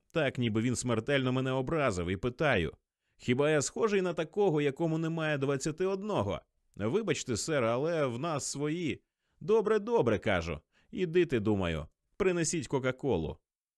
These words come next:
Тільки но він одійшов, як я знов покликав його до себе. "Ви б не могли хлюпнути туди хоч трошки рому або чогось такого?" — питаю. Питаю так ввічливо, привітно,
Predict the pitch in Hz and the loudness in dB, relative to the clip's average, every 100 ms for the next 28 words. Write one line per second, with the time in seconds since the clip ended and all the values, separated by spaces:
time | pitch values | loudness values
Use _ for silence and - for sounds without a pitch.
0 | _ _ - 220 190 160 131 127 123 117 | _ _ -6 -4 0 0 0 0 0 -2
1 | - 120 123 120 - 180 123 - _ _ | -2 -2 -2 -4 -4 -2 -4 -8 _ _
2 | - 98 107 - 120 110 123 165 120 127 | -8 -2 -2 0 0 0 -2 -4 -2 -4
3 | 110 139 113 110 117 117 131 - 147 90 | -2 -4 -2 -2 0 0 -2 -2 -2 -2
4 | 73 - _ _ _ _ - 117 156 147 | -4 -8 _ _ _ _ -8 -2 -2 0
5 | 151 160 156 196 165 170 170 143 120 135 | -2 -2 0 0 0 0 0 -2 -4 -4
6 | - 135 147 139 113 - 143 - 170 143 | -4 -4 -2 0 0 -2 -6 -6 -4 -4
7 | - 165 180 135 101 90 95 120 123 113 | -2 -2 0 0 0 0 0 -2 -2 -2
8 | 107 143 - 165 98 85 87 90 78 - | -2 -4 -2 0 0 -2 -2 -2 -2 -4
9 | _ _ _ _ - 110 110 92 95 - | _ _ _ _ -4 0 2 2 0 -4
10 | 113 208 208 - 107 90 107 113 175 - | -4 -4 -4 -2 0 0 0 -2 -2 -4
11 | 85 | -6